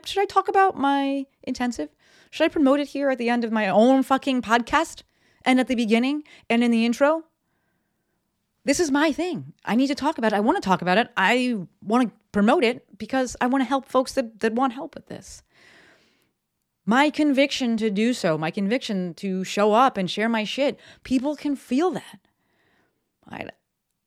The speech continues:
I do business coaching for a living, obviously. And I, again, I have found the folks that don't, that come to me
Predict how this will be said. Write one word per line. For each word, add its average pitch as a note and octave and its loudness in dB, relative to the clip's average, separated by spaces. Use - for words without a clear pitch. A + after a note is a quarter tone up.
I C#4 6
do F#4 6
business F#3+ 2
coaching F3 -4
for F3+ 2
a F#3 4
living, - -8
obviously. - -14
And E3+ -2
I, G3 2
again, G3 4
I F3+ 6
have G3 2
found A#3 2
the F#3+ 0
folks C4+ 0
that D#4+ -2
don't, A#3+ 4
that G3+ -2
come B3+ 2
to G#3+ -2
me D3+ -2